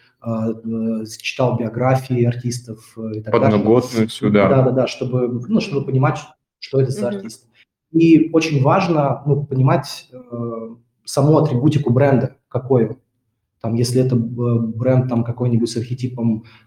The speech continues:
Speaker 1: трикстера, шута, то это будет один выбор. Если это там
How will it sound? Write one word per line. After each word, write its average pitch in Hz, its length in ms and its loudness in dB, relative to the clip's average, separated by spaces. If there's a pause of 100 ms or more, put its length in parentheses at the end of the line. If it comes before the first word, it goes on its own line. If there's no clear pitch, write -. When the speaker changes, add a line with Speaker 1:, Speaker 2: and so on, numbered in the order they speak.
Speaker 1:
трикстера, 123 640 0
шута, 151 480 0
то 117 100 -2
это 110 120 -4
будет 110 380 -6
один 110 440 0
выбор. 117 280 4
Если 117 380 2
это 110 280 -2
там 107 300 -6